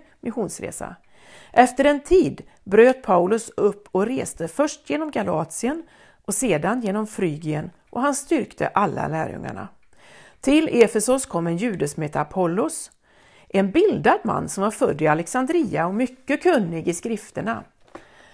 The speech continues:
Han hade fått undervisning om Herrens väg och talade brinnande i anden och över-,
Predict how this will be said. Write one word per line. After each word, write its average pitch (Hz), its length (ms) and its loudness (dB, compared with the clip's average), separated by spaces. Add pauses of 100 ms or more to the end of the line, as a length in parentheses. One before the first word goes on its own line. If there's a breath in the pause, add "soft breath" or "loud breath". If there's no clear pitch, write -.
Han 170 200 4
hade 247 240 6
fått 311 220 0
undervisning 180 720 -4
om 277 100 -2
Herrens 226 420 -2
väg 180 340 -4
och 214 160 -4 (240 loud breath)
talade 175 500 4
brinnande 185 720 -2
i 196 80 0
anden 165 680 -2
och - 420 -2
över-, 175 460 6